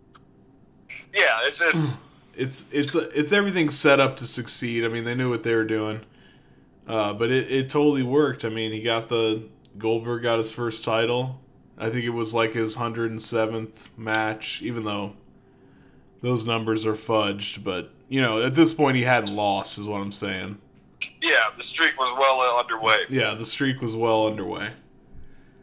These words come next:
Speaker 2: Uh, so,
Speaker 1: So
Speaker 2: yeah.
Speaker 1: did they have some catchphrase called, like, the streak versus the belt or anything like that?
Speaker 2: No, no, I, I don't, uh, that's what I was thinking, the same thing. Like, I wonder when they announced this. You know?
Speaker 1: I'm,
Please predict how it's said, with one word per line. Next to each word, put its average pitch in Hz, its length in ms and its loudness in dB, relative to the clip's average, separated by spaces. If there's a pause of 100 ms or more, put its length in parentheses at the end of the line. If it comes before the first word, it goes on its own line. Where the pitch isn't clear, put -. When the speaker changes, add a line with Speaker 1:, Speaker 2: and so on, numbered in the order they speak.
(880)
Speaker 2:
Uh, 90 280 -4
so, - 180 4
Speaker 1:
So 156 60 12
Speaker 2:
yeah. 139 100 8
Speaker 1:
did - 80 -4
they 156 80 6
have 156 280 4
some 143 220 -4
catchphrase 151 580 0
called, 147 340 4
like, 135 200 2
the 135 80 -8
streak 143 420 -2
versus 135 380 -4
the 123 80 -2
belt 127 400 2
or 131 120 4
anything 139 280 2
like 135 220 2
that? 139 240 4 (1200)
Speaker 2:
No, 135 480 6
no, 131 280 4
I, 151 340 4
I - 20 6
don't, 214 220 -2
uh, 139 220 -2
that's 185 240 0
what 185 100 2
I 165 40 6
was 160 180 4
thinking, 147 380 0
the 120 100 -2
same 139 280 0
thing. 135 300 -4
Like, 110 220 -4
I - 20 0
wonder 170 380 -2
when 156 180 -2
they 151 120 -2
announced 113 540 -4
this. - 440 -12 (2250)
You 120 120 -4
know? 117 320 -2
Speaker 1:
I'm, 165 160 4